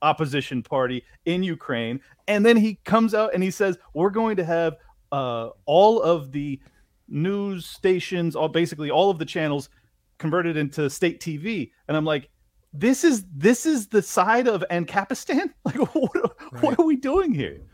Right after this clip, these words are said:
Speaker 2: Well, it's always so funny, like, the, the, they'll be like, "Well, he invaded a democracy." Like, we're supposed to pretend Ukraine
Speaker 1: Yeah.
Speaker 2: is some fucking, like, uh, first off, I mean, they overthrew with, you know, that, not so much they, but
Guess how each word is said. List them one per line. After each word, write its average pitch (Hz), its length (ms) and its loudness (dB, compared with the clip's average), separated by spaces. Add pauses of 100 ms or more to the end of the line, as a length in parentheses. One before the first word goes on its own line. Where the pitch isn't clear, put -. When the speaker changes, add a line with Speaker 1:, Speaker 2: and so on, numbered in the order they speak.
Speaker 2:
Well, 151 120 2
it's 151 100 -4
always 175 240 -2
so 135 220 -4
funny, 120 340 -8
like, 107 240 -8
the, 104 300 -6
the, 104 140 -10
they'll 98 180 -10
be 104 120 -10
like, 98 200 -10
"Well, 110 200 -6
he 127 280 -10
invaded 107 520 -8
a 101 60 -10
democracy." 120 1160 -8
Like, 107 160 -12
we're 120 120 -16
supposed 127 320 -16
to 107 60 -20
pretend 123 480 -14
Ukraine 117 760 -12
Speaker 1:
Yeah. 113 60 -10
Speaker 2:
is 104 80 -12
some 110 280 -10
fucking, 120 380 -10
like, 117 140 -8 (200)
uh, 117 100 -8
first 151 300 -8
off, 165 180 -4
I 135 60 -10
mean, 139 160 -8
they 131 240 -6
overthrew 143 840 -6 (200)
with, 113 300 -6
you 101 100 -10
know, 92 140 -10 (160)
that, 90 200 -14
not 110 160 -8
so - 80 -10
much 104 180 -8
they, 104 540 -4
but 92 240 -10